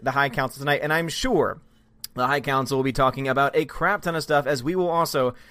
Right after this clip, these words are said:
be talking about a crap ton of stuff, including that train wreck known as the Game of Thrones season finale and the aftermath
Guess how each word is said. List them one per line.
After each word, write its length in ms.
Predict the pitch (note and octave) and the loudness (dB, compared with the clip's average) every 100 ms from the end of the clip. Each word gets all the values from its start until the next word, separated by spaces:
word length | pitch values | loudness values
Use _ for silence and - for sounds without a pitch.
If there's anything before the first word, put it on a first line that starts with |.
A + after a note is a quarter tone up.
| - | -10
be 80 | C#3 | -2
talking 160 | C#3 C#3 | 0 2
about 140 | C#3+ | 2
a 20 | |
crap 180 | C3+ C#3 | 2 2
ton 120 | C#3+ | 2
of 40 | C#3+ | 0
stuff, 160 | D3+ | 0
including 680 | D#3 E3 D#3 G#3+ G3+ F3+ A3 - - _ | 0 -2 2 4 4 0 -2 -8 -20 _
that 240 | D3+ D#3 - | 0 0 0
train 360 | - G3+ C4 | -2 0 2
wreck 380 | A3+ C#3 C#3+ - - | 2 2 2 -6 -18
known 320 | C#3 C#3+ C#3+ | -4 0 0
as 300 | A#2 C3+ C3+ | 0 0 0
the 60 | C3+ | -2
Game 180 | C3+ C3+ | -4 -4
of 80 | C3 | -4
Thrones 240 | C3 B2+ | -4 -2
season 220 | C3 A#2+ | -4 -4
finale 340 | B2 C3 C#3+ - | 0 2 2 0
and 260 | A#3+ B3+ A3+ | 0 2 2
the 140 | A3+ - | 0 0
aftermath 760 | A3 C4+ G#3+ D3 A2+ B2 - | 0 0 0 0 -2 -4 -8